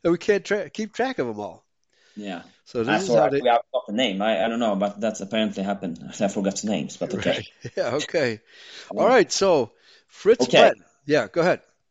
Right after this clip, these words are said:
Speaker 2: I, I will s-, continue.
Speaker 1: Yeah.
Speaker 2: Uh, it was, this was confirmed and borne out by the, uh, Wilhelmstrasse files, the majority of which we, uh, were able to gain access to,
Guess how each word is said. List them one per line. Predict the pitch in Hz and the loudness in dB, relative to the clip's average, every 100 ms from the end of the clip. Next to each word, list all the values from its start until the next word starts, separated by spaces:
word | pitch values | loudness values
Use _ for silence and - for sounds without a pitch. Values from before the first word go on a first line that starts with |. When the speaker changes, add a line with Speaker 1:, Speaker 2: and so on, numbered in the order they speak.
| _ _ 87 | _ _ -6
Speaker 2:
I, | 95 | -6
I | 98 110 113 | -2 0 0
will | 120 | -2
s-, | - | -8
continue. | - 127 110 135 120 82 - _ _ | -12 -8 -2 0 0 -2 -10 _ _
Speaker 1:
Yeah. | 131 107 - - | -4 -4 -8 -14
Speaker 2:
Uh, | 92 87 73 - _ | -14 -12 -16 -20 _
it | 170 208 175 | 0 0 -2
was, | 170 - | -6 -6
this | 113 180 208 | 0 0 2
was | 196 | -2
confirmed | 185 170 147 175 135 82 - - | -2 -6 0 2 2 -2 -8 -8
and | 107 104 | -8 -6
borne | 113 123 135 | -4 -2 0
out | 139 107 92 - | 2 0 -2 -4
by | 104 104 | -2 0
the, | 92 104 98 - - 98 | 0 -2 -2 -12 -14 -4
uh, | 104 101 | -2 0
Wilhelmstrasse | 123 143 139 127 - - - 92 85 - 90 | 0 0 -2 -4 -6 -14 -6 -4 -4 -6 -10
files, | - 107 95 67 - | -2 -2 0 -6 -10
the | - | -8
majority | 90 98 143 160 156 | -4 0 2 2 0
of | 147 | -2
which | 123 110 - - | 0 -2 -4 -6
we, | 101 95 - - _ - | -6 -6 -12 -20 _ -2
uh, | 98 95 | 0 0
were | 95 95 | -2 -4
able | 98 127 139 131 | 0 0 2 -2
to | 127 | -4
gain | 113 113 113 - | -4 -2 -2 -2
access | 117 - 110 - | -4 -4 -12 -12
to, | - - | -16 -20